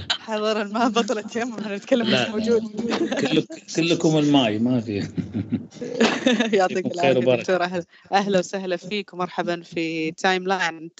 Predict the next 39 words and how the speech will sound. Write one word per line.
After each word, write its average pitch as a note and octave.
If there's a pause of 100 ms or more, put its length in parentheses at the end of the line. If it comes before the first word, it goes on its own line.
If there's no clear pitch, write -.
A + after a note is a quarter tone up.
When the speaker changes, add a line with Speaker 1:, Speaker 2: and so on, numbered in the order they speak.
Speaker 1:
دائما F#3
تسعدنا F3
بحضورك E3+
يوم D#3+
الاثنين G3
وال-، F3
والخميس. E3+ (400)
Speaker 2:
الله G2
يحفظكم. - (300)
شكر A#2+
لكم. A#2
Speaker 1:
ال- B2
Speaker 2:
أصلا -
أنتوا A#2
اللي G#2+
قايمين A2+
على G#2+
العمل G#2+
العظيم G2
هذا. E2 (840)
Speaker 1:
الله F3
يكرمك E3+
دكتور، F3
بالعكس، D3+
أنت D#3+
صنعت F3+
لنا G#3
تايم G3
لاين G3
جميل F3
جدا. D#3+
يعني D3+
أنا E3
توني G3+
Speaker 2:
أحلى، F3
Speaker 1:
دكتور G3
أتكلم. G3+
Speaker 2:
أحلى C#3
إذاعة. G2+